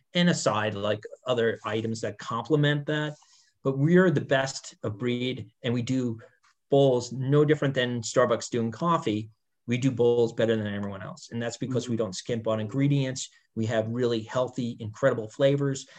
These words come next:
Speaker 1: And early on, based on my background, I was always looking for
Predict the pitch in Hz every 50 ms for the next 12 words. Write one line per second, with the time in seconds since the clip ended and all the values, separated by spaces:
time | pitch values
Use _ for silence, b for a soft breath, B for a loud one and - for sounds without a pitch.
0 | B B B - 131 147 143 - 175 196 202 190 160 143 - 139 147 143 131 120
1 | 113 127 131 131 - 139 127 117 113 123 127 113 113 117 123 139 - 131 113 107
2 | 110 127 - 165 131 135 131 135 135 127 113 - 127 123 - - 127 117 110 -
3 | 117 113 107